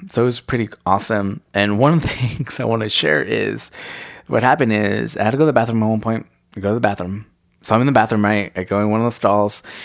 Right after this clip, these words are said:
And then, um, like, ten seconds later, it's two guys. They sound pretty young, you know, young guys. I seem also sound pretty Latino, too. I could tell.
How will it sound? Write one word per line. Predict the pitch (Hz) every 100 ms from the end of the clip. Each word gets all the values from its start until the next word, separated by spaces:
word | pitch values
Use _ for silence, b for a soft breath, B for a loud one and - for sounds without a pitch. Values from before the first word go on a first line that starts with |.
| B B -
And | 107
then, | 110 107 104
um, | 95 101 98 98 92 - _ -
like, | 98 _ - -
ten | 113
seconds | 104 98 98
later, | 101 117 113 113 -
it's | - -
two | - 113
guys. | 110 104 104 104 -
They | -
sound | 101 117 110
pretty | 107
young, | 95 90 95 95 -
you | 98
know, | 90 98 - _
young | - 101
guys. | 95 92 92 - - _ _ -
I | 95
seem | 101 95 113 - _ -
also | 104 104 92
sound | 90 104 98
pretty | 110 101
Latino, | 98 101 - 107 95
too. | 104 95 104 B B B B B -
I | 101
could | 107
tell. | 95 90